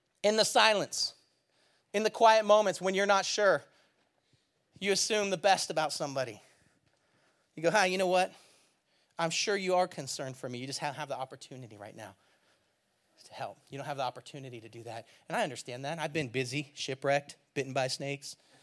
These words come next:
I get it. We get busy sometimes.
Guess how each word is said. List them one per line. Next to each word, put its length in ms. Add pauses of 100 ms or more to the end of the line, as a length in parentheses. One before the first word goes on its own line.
(1000)
I 80
get 200
it. 160
We 60
get 160
busy 240
sometimes. 720